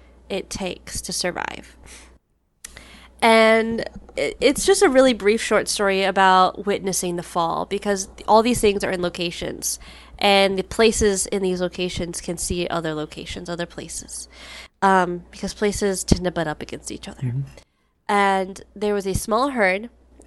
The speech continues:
Speaker 1: uh, associated with a smaller town's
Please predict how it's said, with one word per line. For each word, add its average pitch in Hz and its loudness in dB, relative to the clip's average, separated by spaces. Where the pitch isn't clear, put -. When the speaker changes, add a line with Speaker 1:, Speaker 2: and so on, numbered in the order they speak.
Speaker 1:
uh, 180 0
associated 180 -2
with 180 -2
a 185 -2
smaller 208 2
town's 180 -4